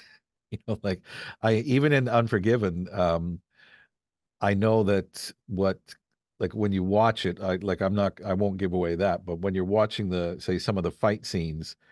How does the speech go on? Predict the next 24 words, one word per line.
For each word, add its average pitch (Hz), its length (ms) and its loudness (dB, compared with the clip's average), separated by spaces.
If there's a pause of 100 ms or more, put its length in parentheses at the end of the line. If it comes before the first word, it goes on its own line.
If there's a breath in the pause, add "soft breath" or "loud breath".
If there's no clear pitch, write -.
(440 soft breath)
and 90 140 -2
how 98 720 4
slow 104 600 2
and 90 140 -2
pedantic 95 560 0
they 85 120 0
are, 82 200 2
he's 113 340 -2
making 95 320 0
a 80 40 -6
point. 78 520 -4 (540 loud breath)
Um, 90 560 0 (180)
uh, 90 260 0 (120)
because 90 480 -2
everyone 110 420 2
who's 87 220 -2
used 190 240 0
to 95 60 0
watching 90 360 0
Westerns 85 440 -4
is 78 100 -8
going, 92 300 -4 (800)
"Hurry 139 220 -4
up, 175 240 0